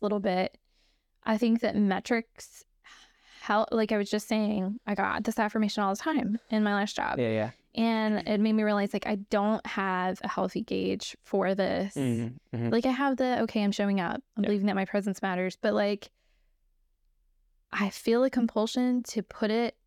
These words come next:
Speaker 1: in a measurable outside of myself way. So
Speaker 2: Mm.
Speaker 1: for you,
Speaker 2: Mm-hmm.
Speaker 1: what might that look like?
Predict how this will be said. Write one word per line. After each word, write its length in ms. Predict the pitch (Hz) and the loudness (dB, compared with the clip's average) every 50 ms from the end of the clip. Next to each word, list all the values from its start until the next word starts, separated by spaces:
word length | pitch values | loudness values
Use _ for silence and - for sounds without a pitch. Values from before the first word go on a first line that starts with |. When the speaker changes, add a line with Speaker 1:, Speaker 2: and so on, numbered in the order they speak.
| _ _ _ _ _ _ _ _ _ _ _ _ _ _ _ _ - | _ _ _ _ _ _ _ _ _ _ _ _ _ _ _ _ 0
Speaker 1:
in 100 | 214 214 | 2 2
a 40 | |
measurable 540 | 208 202 202 202 202 202 220 208 214 202 202 | 4 4 2 2 0 0 -2 0 0 0 2
outside 420 | 196 - 180 175 - - 196 196 214 | 2 2 0 -2 -2 -2 -2 0 2
of 60 | 240 | 2
myself 420 | 254 269 262 - 285 277 285 - | 2 2 2 2 0 -2 0 0
way. 200 | - 294 294 294 | 0 2 2 0
So 500 | 285 - 247 226 220 214 214 202 208 - - | 0 0 0 0 2 2 2 0 0 -2 -4
Speaker 2:
Mm. 160 | 247 - 117 | -6 -8 -6
Speaker 1:
for 140 | - - 214 | -2 -2 0
you, 300 | 214 208 214 202 185 185 | 0 2 2 2 2 2
Speaker 2:
Mm-hmm. 380 | - - 196 226 233 247 247 247 - _ _ _ _ _ | 2 2 0 0 0 -2 -4 -8 -10 _ _ _ _ _
Speaker 1:
what 160 | - 196 190 - | 0 2 2 4
might 320 | 196 202 190 190 202 - | 4 4 2 2 0 0
that 320 | 214 180 - - - 233 - - 214 - _ _ _ _ _ _ _ _ _ _ _ _ _ _ _ _ _ _ _ _ _ _ _ _ _ _ _ _ _ _ _ _ _ _ _ - | 0 2 2 2 0 -2 -4 -6 -12 -14 _ _ _ _ _ _ _ _ _ _ _ _ _ _ _ _ _ _ _ _ _ _ _ _ _ _ _ _ _ _ _ _ _ _ _ -4
look 200 | 196 175 - - | -2 -2 0 -2
like? 360 | - - - - - - | -2 -2 -4 -6 -10 -14